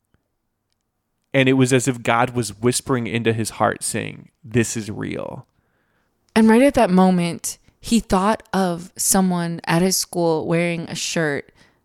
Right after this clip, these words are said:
Speaker 2: that said, "Does this shock you?" Which is actually a quote from scripture,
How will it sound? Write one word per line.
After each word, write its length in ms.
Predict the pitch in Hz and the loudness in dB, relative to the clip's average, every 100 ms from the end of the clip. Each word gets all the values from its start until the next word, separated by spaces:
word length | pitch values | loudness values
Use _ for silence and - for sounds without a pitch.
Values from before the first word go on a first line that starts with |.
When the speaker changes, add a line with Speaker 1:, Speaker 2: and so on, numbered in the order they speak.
| _ | _
Speaker 2:
that 160 | 180 - | -6 -2
said, 340 | 170 170 - _ _ _ _ _ _ | -2 -4 -12 _ _ _ _ _ _
"Does 500 | - 185 202 196 196 | 0 2 2 -2 -6
this 340 | 180 175 - - | -4 -2 -4 -8
shock 420 | - 139 131 _ | -4 -4 -4 _
you?" 240 | - - - - | -14 -14 -16 -4
Which 240 | 175 - | -2 2
is 120 | 190 - - | 0 -2 -2
actually 720 | 185 - - 190 175 170 160 _ _ _ _ 165 | -4 -4 -4 -2 0 -2 -6 _ _ _ _ -8
a 40 | |
quote 460 | - 185 170 - - | -2 2 2 2 -6
from 420 | 175 165 151 151 - | -4 -2 -4 -8 -12
scripture, 600 | - 180 - - 147 | -6 -6 -6 -6 -6